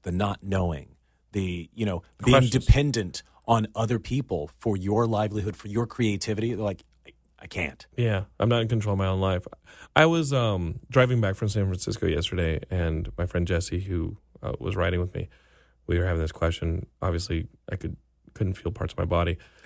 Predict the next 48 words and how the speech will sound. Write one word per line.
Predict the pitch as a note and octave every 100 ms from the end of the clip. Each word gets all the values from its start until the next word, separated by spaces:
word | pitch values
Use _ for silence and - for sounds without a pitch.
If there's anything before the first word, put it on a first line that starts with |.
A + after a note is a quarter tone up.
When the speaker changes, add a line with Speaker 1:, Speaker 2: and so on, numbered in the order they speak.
| - - -
Speaker 2:
uh, | G2 G2+ B2
<laughs> |
after | - - B2+
thirty, | - A2 C3 E3
after, | A#2 A2+
like, | C3 A2+ G2 - G#2+
close | - A#2 G#2+
to |
Speaker 1:
Oh | A2
my | G#2+ G2
Speaker 2:
thirty-three | E2+ G2+
miles | F#2+ F#2+ G2 F2
of | F2
Speaker 1:
God. | F2+
Speaker 2:
this. | F2+ - -
Speaker 1:
And | F#2+
then | G#2
you | G2+
got | F#2
a |
Speaker 2:
And, | F2+
Speaker 1:
long | B2
Speaker 2:
and | A#2
Speaker 1:
drive. | A2 F2+ F2
Oy. | F#2 F2 D2 _ -
Speaker 2:
And | D3+
I, |
and, | C#3+ D3+ -
and, | D3+ C#3+
and, | D3 C#3+ C3+ -
and | B2+
he | C3 C#3+
was | C3+
like, | C3
"Why | A2 A2
do | A#2
you | A2+
do | C#3+
this?" | C#3+
And | G#2
I, | G2
and | F2 G#2+
I, | A2 A2
and | A2+
I | G#2+
know | A2 B2
why. | A#2 G2+ F#2+ G2+
I, | F#2+